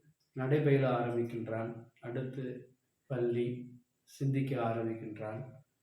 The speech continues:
தொடர்ந்து அன்றாட காரியங்களிலே அவன் தன்னுடைய மனதை செலுத்துகிறான். இப்படி அன்றாட பணிகளை செய்து கொண்டிருக்கிற மனிதன் ஒரு கட்டத்தில் யோசித்து பார்த்து, அவனுடைய திறமைகளை பயன்படுத்தி,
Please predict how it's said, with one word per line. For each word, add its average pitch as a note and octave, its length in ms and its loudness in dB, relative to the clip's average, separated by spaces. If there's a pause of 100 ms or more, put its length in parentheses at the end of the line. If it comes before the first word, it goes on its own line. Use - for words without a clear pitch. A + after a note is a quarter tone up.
தொடர்ந்து C#3+ 840 6
அன்றாட C#3 360 4
காரியங்களிலே B2 1120 0 (380)
அவன் B2+ 260 -2
தன்னுடைய B2 440 0
மனதை C3+ 320 4
செலுத்துகிறான். B2+ 840 -2 (680)
இப்படி D#3+ 680 2 (300)
அன்றாட D3+ 460 8
பணிகளை D3+ 420 6
செய்து C#3+ 320 4
கொண்டிருக்கிற A#2 500 -2
மனிதன் A2 640 -6
ஒரு F3+ 160 2
கட்டத்தில் D#3+ 760 4
யோசித்து D3 480 2
பார்த்து, C3+ 760 -4 (400)
அவனுடைய D3 500 4
திறமைகளை D#3+ 540 8
பயன்படுத்தி, B2+ 960 0